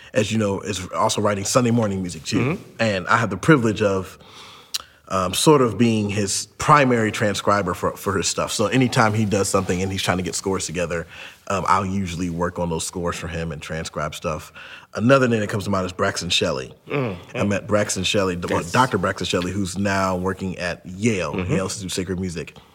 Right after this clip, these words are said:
Speaker 1: Um, he's a friend of mine. Met him through the, um, James Abington Church Music Academy at the Hampton University Ministers Conference. And, um, just, you know, a pioneer, has a book on gospel music with Richard Smallwood. I mean, really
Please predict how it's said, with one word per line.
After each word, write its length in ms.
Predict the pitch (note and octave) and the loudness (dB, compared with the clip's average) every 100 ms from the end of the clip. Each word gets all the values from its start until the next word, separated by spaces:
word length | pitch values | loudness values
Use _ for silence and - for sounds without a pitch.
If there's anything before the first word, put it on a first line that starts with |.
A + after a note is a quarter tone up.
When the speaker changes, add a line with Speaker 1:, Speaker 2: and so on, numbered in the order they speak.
| - _ - - - - | -20 _ -12 -12 -16 -2
Speaker 1:
Um, 200 | F#2 F2+ | -2 0
he's 160 | G#2 | -2
a 60 | G2+ | -2
friend 260 | - G#2 | 2 2
of 140 | G2 F#2 | 2 0
mine. 480 | G2 F#2+ F#2+ F2+ D2+ | 2 2 2 -2 2
Met 200 | G#2+ B2+ | 4 4
him 120 | B2+ | 4
through 180 | A#2 A2 | 2 0
the, 440 | G2 F#2 - - F#2 | 0 -2 -6 -4 -2
um, 320 | F2 E2 F#2 | 0 -2 -4
James 260 | G2+ A#2 G#2+ | 0 0 2
Abington 260 | G2+ F#2 F2+ | -2 -4 -2
Church 200 | G#2+ A2 | -2 -2
Music 180 | G2 | -4
Academy 320 | F#2 G#2 F2+ E2+ | -4 -4 -4 -6
at 80 | |
the 60 | - | -8
Hampton 260 | G#2 F#2 F2+ | -8 -6 -4
University 520 | E2+ F2 - E2+ E2 | -4 -6 -6 -8 -8
Ministers 420 | F2 E2 - D#2 | -8 -8 -8 -8
Conference. 540 | C#2+ D2 D2+ - - - - - - _ | -8 -8 -8 -10 -10 -12 -18 -20 -20 _
And, 580 | E2+ D#2 D2+ D2+ D2 D2 - | -6 -4 -4 -4 -6 -8 -10
um, 480 | D2+ C#2+ C2+ C2 - | -6 -4 -4 -8 -14
just, 560 | - G#2+ F2 - - - - | -4 -2 0 -2 -6 -10 -14
you 120 | F#2 E2+ | -10 -8
know, 240 | C#2+ C2+ | -8 -12
a 80 | - | -12
pioneer, 880 | - A#2 G#2 G2+ F#2+ F#2+ F#2 F2+ E2 | -2 2 2 0 -2 -2 -2 -2 -2
has 200 | F2+ E2 | -4 -6
a 40 | |
book 320 | E2+ G#2+ F#2+ - | -6 -6 -4 -4
on 140 | F2+ | -4
gospel 340 | F2 E2+ - F#2+ | -2 -2 -2 -4
music 460 | F#2+ E2+ F2+ - | -4 -4 -6 -8
with 160 | D2 D2 | -16 -10
Richard 200 | F#2+ F2 | -8 -6
Smallwood. 440 | - F#2+ F#2+ E2+ | -2 0 0 0
I 40 | A#2+ | 0
mean, 300 | A2 G2+ G2 | 0 0 6
really 420 | D3+ C3+ A#2+ | 6 6 4